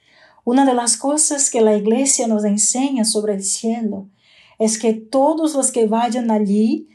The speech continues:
podrán ver y apreciar todos los detalles de la historia humana. Podremos revivir todos los buenos tiempos. También podremos apreciar todo el bien que Dios estaba logrando en medio de los tiempos más difíciles, mis hermanos.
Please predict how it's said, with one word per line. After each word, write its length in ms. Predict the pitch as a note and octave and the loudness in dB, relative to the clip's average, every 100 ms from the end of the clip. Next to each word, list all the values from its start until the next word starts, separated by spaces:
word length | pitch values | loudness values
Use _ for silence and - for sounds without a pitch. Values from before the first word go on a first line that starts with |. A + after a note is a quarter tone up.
| _ _ | _ _
podrán 500 | - A3+ A3+ A#3+ A#3 | 0 2 4 2 0
ver 360 | G#3 G#3+ B3 D4+ | 2 2 2 0
y 100 | B3+ | -2
apreciar 640 | A#3+ A3+ A3+ - A#3+ A3 A3 - _ | -4 -2 -2 -2 0 -2 -2 -8 _
todos 440 | D4+ E4+ D#4+ D4+ | -2 -2 -2 -2
los 200 | C#4 C4+ | -2 -6
detalles 600 | B3+ A3+ A#3+ A#3 A3+ A3 | -6 -8 -8 -6 -4 -2
de 100 | A3+ | 0
la 80 | A3 | 0
historia 420 | G#3 - G#3+ G#3 | 0 -2 -2 -2
humana. 460 | G#3+ F#3+ - - - _ _ _ _ _ _ | -4 -6 -10 -16 -20 _ _ _ _ _ _
Podremos 500 | A3 A#3 B3 A#3+ A3+ | 2 4 4 2 2
revivir 680 | A3+ A3+ A3+ A3 B3 A#3+ - | 0 0 0 0 -2 -4 -2
todos 300 | B3+ C4+ B3+ | 0 2 0
los 240 | A#3+ A3 | -2 -2
buenos 420 | A3 A3+ A3 - | 0 0 0 -4
tiempos. 880 | - C4 C#4 B3 G3+ - - - - _ _ - _ | -2 -2 -2 -6 -12 -10 -10 -10 -14 _ _ -20 _
También 380 | A3+ A#3 C4+ D4+ | 0 2 4 4
podremos 420 | C4 C4+ D4 D4+ | 4 2 2 2
apreciar 640 | C#4 B3+ B3 C4+ B3 B3 | 0 0 -2 0 -2 -2
todo 280 | - B3 A#3+ | 0 2 2
el 120 | A#3 | -2
bien 460 | G3+ A3 C4+ C#4+ C4+ | -4 -4 -2 -2 -2
que 160 | G#3+ | 0
Dios 200 | G#3+ B3 | 2 0
estaba 460 | A#3+ A#3 - A#3+ A#3+ | 0 -2 0 0 0
logrando 560 | A#3+ A3 G#3+ C4 C#4 B3 | -2 -2 -2 0 -2 -2
en 140 | A3+ | -4
medio 360 | A3+ B3 B3+ A3+ | -2 -2 -2 -2
de 120 | A3 | -4
los 260 | A3 - | -4 -6
tiempos 640 | - A#3+ D4 D4+ G#3+ G3+ A3 | -4 -2 0 0 -2 -6 -6
más 240 | G#3+ G#3+ | -6 -6
difíciles, 800 | G#3+ G#3+ D4 F4+ - G#3 G3 G3 | -6 -4 -2 -2 -2 -2 -2 -4
mis 200 | G3 G3 | -6 -6
hermanos. 800 | G3+ G3+ G3 - G#3 - - - | -6 -6 -10 -12 -14 -14 -14 -18